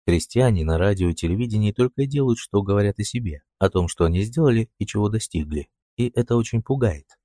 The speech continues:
Клайв Льюис сказал, «я думаю, что он был прав. Это величайшее зло, это величайший грех, это основной порок, это порок самой сущности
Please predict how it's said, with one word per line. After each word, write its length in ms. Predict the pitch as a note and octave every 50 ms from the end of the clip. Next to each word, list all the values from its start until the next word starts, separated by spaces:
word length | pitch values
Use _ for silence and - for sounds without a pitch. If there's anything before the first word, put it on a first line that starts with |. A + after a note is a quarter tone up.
| _ _ _ _
Клайв 340 | - F#2 F2 E2+ D#2 - -
Льюис 260 | A#2 C3+ B2+ A2 -
сказал, 380 | - - F2+ F2 F#2 G2 F#2+
«я 140 | F2+ F2 E2+
думаю, 280 | E2 F2+ F2 F2 E2+ E2
что 180 | - - F2+
он 100 | F2 E2+
был 140 | F2+ A2 A#2
прав. 260 | - C#3+ C3+ G#2 - - _ _ _ _ _
Это 260 | D#3+ E3 - - C#3 C3
величайшее 720 | A#2+ G#2+ G2 F2+ - - - E2+ D#2+ - - - E2 D#2
зло, 340 | D#2 D#2+ D#2 D2 C#2+ - - _ _ _ -
это 180 | F#2 - F#2
величайший 560 | F2 E2+ E2+ E2+ - - F2+ E2 D#2 - E2+ D#2+
грех, 420 | D#2+ F#2 A#2 B2+ A2+ - - _ _ _
это 180 | G#2 G#2 - G#2
основной 420 | G2+ - - G2 G2 G#2 G2+ G2+
порок, 480 | - - A2+ A#2+ A#2 F#2 - _ _ _ _
это 220 | - E2+ - - -
порок 500 | - D#2+ D#2+ G2+ C3 D3 - _ _ _ _ _ _
самой 400 | - - - D#3 D#3+ D3 C3 B2
сущности 720 | - - - E2+ - - - E2 D#2 - - D#2 D#2 -